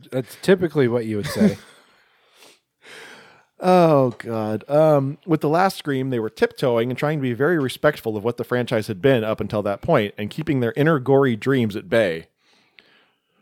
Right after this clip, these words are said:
Speaker 1: This one,
Speaker 2: Ooh.
Speaker 1: they're like, "Fuck that."
Speaker 2: This one, they were like, "We're going all out." That's, um, that's not gonna go well. I mean,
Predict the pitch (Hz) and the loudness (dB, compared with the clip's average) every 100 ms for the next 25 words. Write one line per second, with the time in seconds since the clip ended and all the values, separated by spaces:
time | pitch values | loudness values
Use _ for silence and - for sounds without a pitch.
0 | _ _ 160 107 110 208 160 156 165 180 | _ _ -18 -2 2 2 4 2 2 0
1 | 135 117 - - - 349 277 - 208 180 | -4 -8 -20 -20 -4 0 0 0 -2 0
2 | - _ 107 151 - 208 254 175 190 190 | -4 _ -12 -10 -8 -4 -2 0 0 0
3 | 185 175 - 156 165 202 190 185 185 208 | 0 -2 -2 -2 0 0 2 4 4 4
4 | 113 - - _ _ _ _ _ _ _ | 2 -2 -18 _ _ _ _ _ _ _
5 | _ _ _ 160 220 - 240 160 117 95 | _ _ _ -2 -2 0 4 4 2 -4
6 | - _ _ _ - 110 104 78 78 78 | -12 _ _ _ -18 -8 -6 -6 -10 -6
7 | 85 104 87 82 - _ _ _ _ _ | 2 2 2 0 -6 _ _ _ _ _
8 | _ _ _ _ _ _ _ _ _ - | _ _ _ _ _ _ _ _ _ -18
9 | - - - - - 139 139 127 | -16 -18 -20 -20 -6 0 2 0